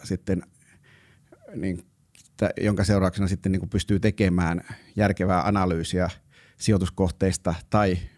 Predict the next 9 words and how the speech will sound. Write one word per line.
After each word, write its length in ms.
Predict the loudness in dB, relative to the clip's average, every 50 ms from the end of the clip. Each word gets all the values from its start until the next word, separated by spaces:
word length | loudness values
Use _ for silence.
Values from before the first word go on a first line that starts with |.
| -8 -6
pokerivastustajistaan 1160 | -4 -2 -2 0 0 0 0 0 -2 -2 -4 -8 -8 -6 -6 -6 -6 -6 -4 -4 -4 -2 -2
tai 240 | -2 -2 -2 -2 -2
jostain 340 | -4 -4 -6 -6 -6 -6 -4
pelimuodosta, 640 | -2 -2 -2 -2 -2 -4 -6 -8 -8 -10 -10 -10 -12 -12 _ _ _ _ _ -20 -20 -20 -20 -8 -6
mitä 200 | -2 0 0 0
pelaa. 320 | 0 2 2 2 2 2 2
Ne 80 | 0
on 160 | 0 0 -2 -6 -8
selkeitä, 520 | -6 -2 -2 -2 0 -2 -2 -4 -4 -6